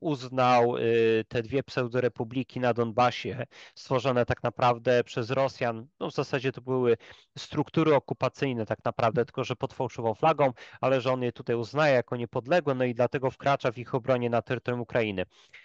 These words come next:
Czy będzie teraz tak samo? No oczywiście, że nie. E, zauważmy, że Naddniestrze od Rosji oddziela,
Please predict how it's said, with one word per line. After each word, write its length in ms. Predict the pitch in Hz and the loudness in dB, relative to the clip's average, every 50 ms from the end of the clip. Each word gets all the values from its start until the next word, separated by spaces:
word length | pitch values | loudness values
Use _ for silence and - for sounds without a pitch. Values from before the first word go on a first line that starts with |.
| - _ _ | -20 _ _
Czy 140 | - - 139 | -8 -6 0
będzie 280 | 135 165 190 180 170 156 | 2 2 2 2 -2 -2
teraz 280 | - 160 156 143 - | 2 2 2 2 0
tak 180 | - 156 - - | -4 -8 -8 -8
samo? 380 | - - 127 107 104 95 92 - _ _ _ - | -4 -2 0 0 2 0 -2 -4 _ _ _ -2
No 100 | 147 156 | 0 0
oczywiście, 520 | 160 - - 156 170 165 - - - 117 | 0 0 -2 -6 -6 -6 -4 -2 -4 -4
że 160 | 101 101 101 92 | -2 -2 -4 -2
nie. 160 | 90 85 87 _ _ _ _ _ _ _ - - - _ - - | -2 -4 -4 _ _ _ _ _ _ _ -20 -20 -20 _ -10 -2
E, 440 | 143 131 127 131 131 127 123 127 123 | 2 4 4 6 6 6 6 4 4
zauważmy, 920 | 113 139 135 131 127 147 151 151 - - - 143 139 139 135 135 127 127 - | 2 0 -2 0 0 0 0 0 -4 -6 -8 -4 -2 -2 0 0 -2 -2 -4
że 560 | 123 120 - - 139 127 127 123 123 123 120 - _ _ _ _ _ _ _ _ _ _ _ _ _ - | -8 -12 -6 -2 0 2 4 6 6 6 4 2 _ _ _ _ _ _ _ _ _ _ _ _ _ -4
Naddniestrze 1040 | 139 131 139 123 117 120 107 - 127 123 135 165 185 - - - - - - 135 113 | 0 2 2 2 0 -4 -6 -4 -4 0 0 0 0 -2 -4 -16 -14 -8 -2 0 0
od 160 | 110 107 120 | 0 0 0
Rosji 680 | 127 123 117 101 - - - - - 117 135 151 175 _ _ _ _ _ _ _ _ _ - | 0 2 2 0 -2 -4 -18 -14 -10 -8 -6 -6 -8 _ _ _ _ _ _ _ _ _ -2
oddziela, 920 | - 156 131 113 110 - - 131 143 147 147 143 143 139 131 131 131 127 | 0 0 0 0 -2 -10 -2 2 4 4 6 6 6 6 6 6 6 4